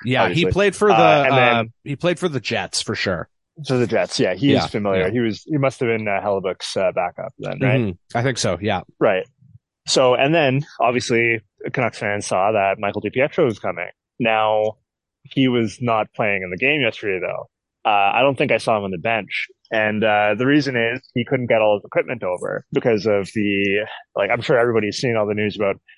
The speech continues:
Speaker 2: flights being canceled for the last two, three days.
Speaker 1: Yep.
Speaker 2: And so to get from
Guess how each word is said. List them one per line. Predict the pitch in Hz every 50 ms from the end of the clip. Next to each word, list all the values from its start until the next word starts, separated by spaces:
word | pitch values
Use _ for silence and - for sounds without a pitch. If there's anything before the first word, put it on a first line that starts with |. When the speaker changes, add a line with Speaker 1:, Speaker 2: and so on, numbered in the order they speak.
| _ -
Speaker 2:
flights | 127 110 107 92
being | 101 110 98 95
canceled | - 110 101 101 - - 110 101 92
for | 107
the | 104 98
last | 98 98 98 - - -
two, | 113 98 -
three | 107 98 95
days. | 92 92 92 92 92 87 90 95 92 92
Speaker 1:
Yep. | 98 101 113 120
Speaker 2:
And | 135 139
so | - 175 151 135 131 127 120
to | - - 135
get | 117 139 143 127
from | - - 143 135 127